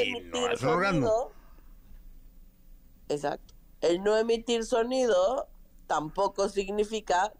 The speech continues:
Speaker 2: Que no
Speaker 1: no
Speaker 2: te
Speaker 1: lo
Speaker 2: amen.
Speaker 1: alcanza.
Speaker 2: Ah, sí. <laughs>
Speaker 1: Que no te amen.
Speaker 2: Porque luego
Speaker 1: Que
Speaker 2: dicen,
Speaker 1: no
Speaker 2: "Es que
Speaker 1: alcanza
Speaker 2: no
Speaker 1: el
Speaker 2: dicen,
Speaker 1: orgasmo.
Speaker 2: esta no me ama". No, no, tranquilo. Tranquilo,
Speaker 1: Exacto.
Speaker 2: imbécil. Te ama más que
Speaker 1: Ay.
Speaker 2: nadie. A ver,
Speaker 1: <laughs>
Speaker 2: mira, vamos a poner. Chéquense.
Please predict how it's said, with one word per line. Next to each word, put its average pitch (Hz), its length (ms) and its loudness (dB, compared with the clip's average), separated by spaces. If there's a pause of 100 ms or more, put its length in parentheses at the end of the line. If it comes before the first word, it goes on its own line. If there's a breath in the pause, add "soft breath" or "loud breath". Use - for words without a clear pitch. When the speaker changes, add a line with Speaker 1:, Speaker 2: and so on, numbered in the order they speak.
Speaker 2:
Que 143 100 -2
no 156 120 0
Speaker 1:
no 131 60 2
Speaker 2:
te 196 100 2
Speaker 1:
lo 196 60 0
Speaker 2:
amen. 202 320 0
Speaker 1:
alcanza. - 240 -12 (100)
Speaker 2:
Ah, 131 200 -2
sí. - 280 -6
<laughs> - 920 -6
Speaker 1:
Que 220 140 2
no 208 180 0
te - 120 -2
amen. 143 360 -2 (120)
Speaker 2:
Porque 143 180 0
luego 202 160 4
Speaker 1:
Que 214 40 2
Speaker 2:
dicen, 151 160 0
Speaker 1:
no 147 60 2
Speaker 2:
"Es - 100 -2
que 160 60 2
Speaker 1:
alcanza 156 180 2
Speaker 2:
no 165 60 4
Speaker 1:
el 165 60 4
Speaker 2:
dicen, 165 160 2
Speaker 1:
orgasmo. 170 180 4
Speaker 2:
esta 254 160 -4
no 247 120 2
me 208 140 2
ama". 180 240 2
No, 104 260 0
no, 95 140 -4
tranquilo. 113 500 0 (960 loud breath)
Tranquilo, 151 500 0
Speaker 1:
Exacto. - 200 -2
Speaker 2:
imbécil. - 340 -6 (220)
Te 113 160 -2
ama 151 220 0
más 156 240 -2
que 220 100 2
Speaker 1:
Ay. 226 60 4
Speaker 2:
nadie. 135 400 -2 (480)
A 208 120 0
ver, 226 220 2 (100)
Speaker 1:
<laughs> - 100 -8
Speaker 2:
mira, 233 180 2
vamos 247 180 0
a 247 60 2
poner. 208 340 0 (420 loud breath)
Chéquense. 220 380 0